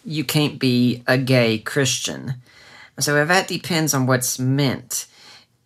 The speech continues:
If it means you can't be a Christian and living a practicing active homosexual lifestyle, yes, I agree. But if it means you can't be a Christian and struggle with those desires and such, then I don't agree.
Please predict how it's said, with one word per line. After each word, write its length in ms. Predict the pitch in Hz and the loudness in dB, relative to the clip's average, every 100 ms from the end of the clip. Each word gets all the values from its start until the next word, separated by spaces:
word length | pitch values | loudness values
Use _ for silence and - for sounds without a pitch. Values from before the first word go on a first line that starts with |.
| 147 - | -10 -2
If 180 | 160 156 | 0 2
it 120 | 123 | 0
means 440 | 151 160 156 147 143 | 2 2 0 -2 -2
you 120 | 139 | -2
can't 300 | 165 156 117 | 0 0 0
be 120 | 131 | -2
a 20 | |
Christian 420 | 127 147 135 143 135 | 0 -2 -2 0 -4
and 340 | - 131 127 | -2 -2 2
living 260 | 131 127 113 | 0 0 -4
a 60 | |
practicing 760 | 98 139 131 127 - - 131 - | -4 -2 -2 -2 -8 -8 -8 -4
active 380 | 151 135 135 131 | -2 -2 -2 -2
homosexual 680 | 147 135 127 160 - 135 | -2 -2 0 -2 0 0
lifestyle, 560 | 131 151 175 - 104 110 | 4 4 2 0 2 2
yes, 800 | 117 165 180 101 - - - - _ | 0 0 0 0 -4 -4 -6 -12 _
I 180 | 151 143 | 0 0
agree. 540 | 127 147 175 - - _ _ _ _ - _ _ | -2 -6 -6 -8 -12 _ _ _ _ -20 _ _
But 200 | - 139 | 2 4
if 80 | 139 | 4
it 100 | 139 | 0
means 320 | 135 151 143 | 0 0 -2
you 60 | 165 | -4
can't 240 | 160 151 | -2 -2
be 100 | 113 | 0
a 60 | 127 | -2
Christian 520 | - 156 - 135 113 | 0 -2 0 -2 -4
and 300 | 113 123 120 | -4 -6 -4
struggle 540 | 123 - 147 175 151 120 | -4 0 0 2 2 2
with 320 | 98 117 - _ _ | 0 -2 -6 _ _
those 300 | 123 120 120 | -2 -2 -4
desires 760 | 127 110 123 160 165 101 92 | -4 0 2 4 4 0 -4
and 140 | 107 113 | -6 -4
such, 420 | 117 104 - - | -2 -2 -6 -8
then 120 | 143 | -2
I 100 | 135 | -2
don't 280 | 139 147 165 | 0 -2 -2
agree. 380 | 127 78 - | -6 -8 -12